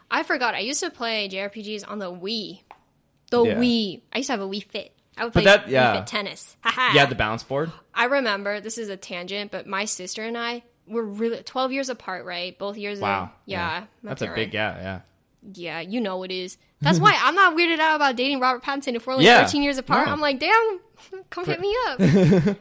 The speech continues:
Speaker 1: I'm just kidding. It probably won't ever happen. But my sister and I are really competitive. Like, we've always been competitive. My sister y-, was, you know, could have gone to the Olympic trials as a swimmer,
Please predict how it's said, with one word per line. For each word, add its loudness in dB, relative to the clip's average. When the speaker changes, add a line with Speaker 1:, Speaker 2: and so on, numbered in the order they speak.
Speaker 1:
I'm -12
just -10
kidding. -10
It -20
probably -8
won't -8
ever -12
happen. -12
But 2
my -6
sister -4
and -6
I -2
are -4
really -2
competitive. -8
Like, -16
we've -10
always -4
been -6
competitive. -8
My -10
sister -6
y-, -8
was, -8
you -6
know, -6
could 0
have -2
gone -2
to -2
the -4
Olympic -10
trials -4
as -10
a -10
swimmer, -6